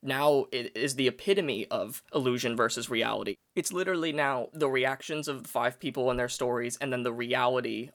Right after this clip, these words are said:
of the rape and murder. Because something did happen. It is undeniable. All we know is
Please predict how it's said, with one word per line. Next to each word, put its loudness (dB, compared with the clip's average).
of 0
the -2
rape 0
and 0
murder. -4
Because 0
something 0
did 0
happen. -8
It 4
is -2
undeniable. 2
All 2
we 0
know 4
is 0